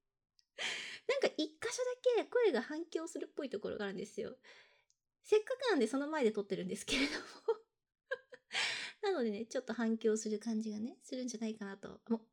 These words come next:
お布団に出て、お布団から出て、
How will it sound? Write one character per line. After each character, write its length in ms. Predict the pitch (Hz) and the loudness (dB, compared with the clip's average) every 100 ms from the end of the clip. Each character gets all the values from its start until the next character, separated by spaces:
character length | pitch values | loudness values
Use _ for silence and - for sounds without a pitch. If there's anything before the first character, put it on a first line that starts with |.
| _ | _
お 60 | 330 | 0
布 140 | - | 2
団 240 | - 554 466 | 6 8 8
に 100 | 269 | 6
出 120 | 330 | 0
て、 340 | - 262 196 _ - | 0 -2 -2 _ -4
お 80 | 302 | -2
布 80 | |
団 180 | - 622 | -2 -2
か 100 | 466 | 0
ら 120 | 294 | -2
出 140 | 226 359 | -2 -4
て、 380 | - 302 240 | -2 -2 -2